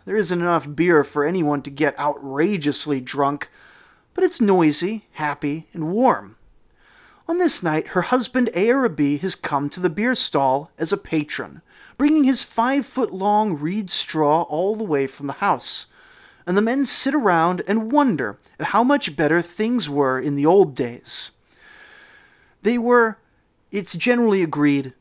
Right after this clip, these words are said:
at the very worst point of history. Things had fallen so far from where they had been and were likely never to recover again,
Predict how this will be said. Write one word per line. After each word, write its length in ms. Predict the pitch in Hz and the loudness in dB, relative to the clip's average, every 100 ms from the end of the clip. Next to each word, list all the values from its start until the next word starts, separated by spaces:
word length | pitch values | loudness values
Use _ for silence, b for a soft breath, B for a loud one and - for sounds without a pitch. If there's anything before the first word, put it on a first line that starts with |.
| _ _ | _ _
at 100 | 202 214 | -4 -4
the 60 | |
very 300 | 180 214 262 | 2 4 4
worst 640 | 220 170 202 240 - - - | 2 4 4 4 0 -4 -6
point 380 | - 139 131 147 | -2 0 0 -6
of 120 | - | 0
history. 600 | 196 - - 135 - - _ b b b b | 2 2 -2 -8 -10 -16 _ b b b b
Things 300 | b 269 269 | b 0 0
had 120 | 269 214 | 0 -2
fallen 500 | - 208 214 214 202 _ | -2 0 2 0 -4 _
so 420 | - - 285 320 | -6 0 4 4
far 580 | - - 147 120 127 147 | 2 2 2 2 0 -6
from 240 | - 196 | -2 2
where 180 | 180 208 | 4 2
they 140 | 240 226 | 2 0
had 260 | 233 175 | -2 -2
been 340 | 151 139 135 143 b b | 0 0 -2 -10 b b
and 100 | 196 | 0
were 160 | 202 214 | 6 6
likely 560 | 202 233 233 233 226 - b | 6 0 0 -4 -6 -8 b
never 360 | 156 185 233 226 | -6 -2 -2 -2
to 180 | - 233 | -4 -4
recover 580 | 220 - - 214 175 139 | -4 -2 2 2 2 -4
again, 520 | 120 139 110 65 | -4 -6 -8 -10